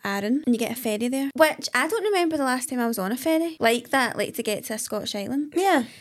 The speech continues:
Speaker 1: I think I definitely have been when I was younger, but, like, you drive on and you have to get out the car.
Speaker 2: Mm-hmm.
Speaker 1: It was quite
Speaker 2: And
Speaker 1: tight.
Speaker 2: when you were on it, was all the car alarms going off when it was
Speaker 1: Yeah.
Speaker 2: driving, yeah?
Speaker 1: It was giving me, like, I don't know if this is appropriate, Titanic vibes.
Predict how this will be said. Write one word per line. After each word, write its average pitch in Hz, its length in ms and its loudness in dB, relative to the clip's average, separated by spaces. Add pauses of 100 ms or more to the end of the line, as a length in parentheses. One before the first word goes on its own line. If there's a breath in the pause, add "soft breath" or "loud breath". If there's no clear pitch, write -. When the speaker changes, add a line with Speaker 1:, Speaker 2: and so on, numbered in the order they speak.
(140 loud breath)
Speaker 1:
I 247 60 0
think 277 220 2
I 185 60 2
definitely 311 380 0
have 202 240 0
been 233 160 0
when 208 240 -2
I 202 200 -2
was 202 300 -6
younger, 233 400 -2 (300 loud breath)
but, 226 80 2
like, 208 100 2
you 208 60 -2
drive 214 400 2
on 262 160 4
and 220 120 0
you 220 80 -2
have 208 180 -4
to - 60 -14
get 202 120 -2
out - 60 -8
the - 60 -14
car. 208 260 0
Speaker 2:
Mm-hmm. 220 360 4
Speaker 1:
It - 20 -2
was 220 120 -6
quite - 300 0
Speaker 2:
And 269 200 8
Speaker 1:
tight. 254 80 -4
Speaker 2:
when 285 160 8
you 285 80 6
were 269 60 12
on 269 100 10
it, 220 80 2
was 233 140 8
all 233 100 12
the 240 60 8
car 254 240 12
alarms 190 280 8
going 170 200 4
off 226 160 6
when - 100 8
it - 60 4
was 202 100 6
Speaker 1:
Yeah. - 100 -2
Speaker 2:
driving, 190 240 6
yeah? 165 240 2
Speaker 1:
It 240 140 2
was 247 140 -2
giving 254 380 2
me, 302 240 4
like, 220 320 0
I - 40 -14 (240 loud breath)
don't 220 100 -8
know 214 60 -6
if 214 100 -10
this 226 120 -8
is 240 120 -6
appropriate, 220 640 -8 (220)
Titanic 220 600 -6
vibes. - 460 -8